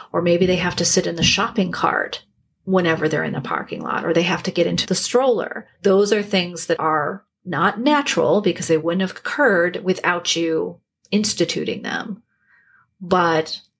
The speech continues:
they're related to the misbehavior. If mommy can't trust that you're going to stay right next to the car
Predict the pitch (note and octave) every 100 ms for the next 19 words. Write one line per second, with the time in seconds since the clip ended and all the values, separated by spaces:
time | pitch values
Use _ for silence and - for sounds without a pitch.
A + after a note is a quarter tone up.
0 | _ G3 F#3 F#3 F3+ F3 F3+ E3+ F3 D#3+
1 | D#3+ D3+ - D#3+ F3 - - F3 F3 E3
2 | F3+ G3+ - G#3 G#3 - G3 E3 - E3+
3 | - F3 E3+ E3+ F3 E3+ - - - E3
4 | E3 E3+ D#3+ E3+ D#3+ - F3+ F#3 - C4
5 | G#3 E3+ E3 F#3